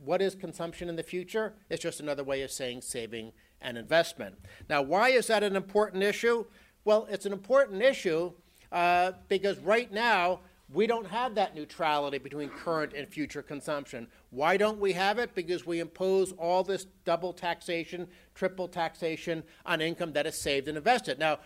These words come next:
I should point out that a consumption-based tax, because this oftentimes for, uh, for neophytes isn't understood, it doesn't mean a tax collected at the cash register.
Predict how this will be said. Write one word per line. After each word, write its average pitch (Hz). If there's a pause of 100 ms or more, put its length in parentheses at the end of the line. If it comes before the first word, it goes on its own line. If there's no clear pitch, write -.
(120)
I -
should 180
point 247
out 196
that 175
a 165
consumption-based 185
tax, 139 (280)
because 147 (180)
this 151
oftentimes 156
for, 147
uh, 139 (280)
for 143
neophytes 160
isn't 143
understood, 139 (200)
it 175
doesn't 226
mean 196
a 175
tax 175
collected 160
at -
the -
cash 185
register. 113